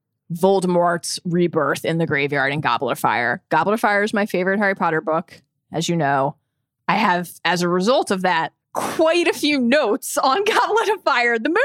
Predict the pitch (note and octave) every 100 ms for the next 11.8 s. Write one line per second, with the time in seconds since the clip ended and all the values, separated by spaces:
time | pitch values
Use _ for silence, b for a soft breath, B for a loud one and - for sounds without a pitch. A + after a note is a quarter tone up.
0 | B4+ D4+ D#4+ A4+ - - - - E4+ F4
1 | E4 D#4+ D#4 - D4+ B3+ D#4 B4 C4 D4
2 | - B E5 D5+ B B _ - B3+ C#4+
3 | C#4+ C4 G#3 G3+ F#3 - _ _ _ _
4 | _ _ _ - A3 A#3+ G#3 - G#3+ F3+
5 | - F3+ E3+ E3 D#3 D3+ C#3+ C#3+ D3 D3
6 | D3 D3+ - D3+ C3+ - - - - -
7 | A#2+ G#3+ - F#3+ D#3+ E3 - E3+ D3+ C#3+
8 | D3 C3+ C3+ B2+ C3 - C3 - D#3 -
9 | D3+ - D3 D3 D3+ E3 E3 E3 D#3+ D3+
10 | C#3 D3 - D#3 C#3 D3 D3 D3 D3 C#3
11 | - C#3+ C#3 - B2 C3+ C#3